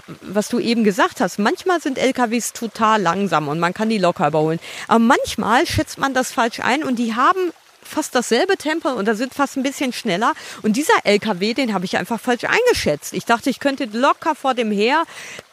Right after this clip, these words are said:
bis zur zweiten Spur, äh, fahren und er kann dann mich da überholen. Aber der hat so gedrängelt hinter mir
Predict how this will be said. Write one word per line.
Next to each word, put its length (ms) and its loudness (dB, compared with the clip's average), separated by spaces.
bis 220 0
zur 140 -2
zweiten 400 0
Spur, 580 0
äh, 200 0
fahren 360 2
und 160 -4
er 300 2
kann 220 -4
dann 280 0
mich 180 -2
da 220 4
überholen. 420 2
Aber 180 0
der 220 -2
hat 160 -4
so 140 -2
gedrängelt 600 2
hinter 280 0
mir 280 -2